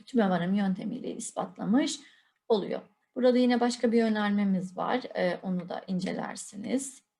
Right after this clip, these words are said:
Başka yine bir önerme. Bunlar, bu önermeleri arkadaşlar nasıl yapıldığını inceleyin. Yani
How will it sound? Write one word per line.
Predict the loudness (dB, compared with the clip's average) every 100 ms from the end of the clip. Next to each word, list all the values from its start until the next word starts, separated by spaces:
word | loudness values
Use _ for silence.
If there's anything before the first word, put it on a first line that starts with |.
| _ _ _ _ _ _ -4
Başka | -4 -2 -2
yine | -2 -4
bir | -4
önerme. | -4 -4 -4 -4 -2 4
Bunlar, | 6 6 6 2
bu | -2 4
önermeleri | 6 6 6 6 4 2 -2 -8 -20 -20 _
arkadaşlar | 2 4 2 2 0 0 2
nasıl | 2 4 2
yapıldığını | 2 2 2 4 2 4 2 2
inceleyin. | 4 6 4 4 2 2
Yani | 2 0 -2